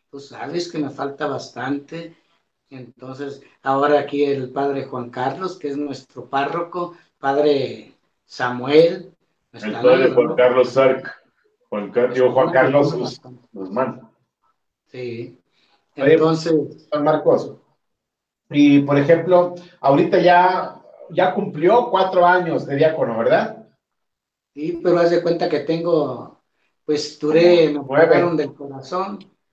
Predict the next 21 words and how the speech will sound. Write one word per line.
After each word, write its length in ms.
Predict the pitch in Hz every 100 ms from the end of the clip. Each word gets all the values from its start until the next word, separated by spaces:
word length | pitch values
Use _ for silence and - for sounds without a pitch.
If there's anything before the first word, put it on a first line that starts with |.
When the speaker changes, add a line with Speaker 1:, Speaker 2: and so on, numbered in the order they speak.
| -
Speaker 2:
Diez. 440 | 104 120 - - - _ _ _ _
Speaker 1:
De 120 | 139
corazón 540 | 117 151 175 165 160
abierto 720 | 151 139 170 196 190 - 185 180
y 160 | 151 -
cuatro 340 | 165 160 160
meses. 720 | 147 160 170 - 120 - _ _ _ _
Y 60 | 131
ahorita 360 | 156 175 180
Speaker 2:
Ah. 0 |
Speaker 1:
desde 340 | 151 139 135 135
marzo, 840 | 143 170 180 170 180 180 180 _ _ _ _ _ _
pues, 400 | - 131 113 -
o 320 | 117 113 110 - _ _ _
sea, 260 | - 143
no, 760 | 143 147 151 151 147 131 - _ _ _ _ _ _ _ _ _ _
pues 120 | 147
no 100 | 156
está, 300 | 160 - - -
o 100 | 147
sea, 800 | 143 165 160 156 143 135 - _